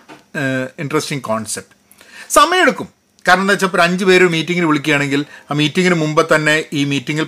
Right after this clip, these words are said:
പറയേണ്ട കാര്യങ്ങളെക്കുറിച്ച് നിങ്ങൾ എഴുതണമെന്ന് പറഞ്ഞാൽ, എഴുതി ഷെയർ ചെയ്യണമെന്ന് പറഞ്ഞു കഴിഞ്ഞിട്ടുണ്ടെങ്കിൽ പലപ്പോഴും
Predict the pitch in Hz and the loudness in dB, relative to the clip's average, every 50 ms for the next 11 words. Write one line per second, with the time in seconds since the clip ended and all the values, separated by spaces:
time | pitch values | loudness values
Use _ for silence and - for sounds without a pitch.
0 | - 143 135 131 135 143 147 147 151 135 135 127 131 135 139 143 147 143 139 131 | 0 0 2 2 2 2 0 0 0 0 0 0 2 0 0 -2 -2 -2 -4 -4
1 | - - 131 123 123 113 - - 160 151 131 123 127 127 127 113 117 131 151 175 | -6 -8 -10 -10 -10 -10 -8 -8 -6 -6 -4 -4 -4 -4 -4 -4 -4 -2 0 2
2 | 180 233 226 220 196 180 160 139 127 117 110 113 110 - - - - - _ - | 4 4 4 2 2 -2 -4 -6 -6 -6 -6 -8 -10 -10 -12 -18 -20 -14 _ -2
3 | 147 160 170 190 196 185 202 226 185 - - 156 160 180 196 - 226 214 190 175 | 0 2 2 2 2 2 0 0 0 0 2 4 4 6 4 4 4 2 2 0
4 | 170 160 147 135 127 131 135 131 127 127 123 123 123 123 127 127 _ - - - | 0 -2 -2 -2 -2 -2 -4 -4 -6 -6 -6 -6 -6 -6 -8 -8 _ -18 -20 -20
5 | _ _ - 139 143 143 - - 170 165 160 165 160 156 | _ _ -2 -2 -2 -2 0 2 2 2 2 2 0 -4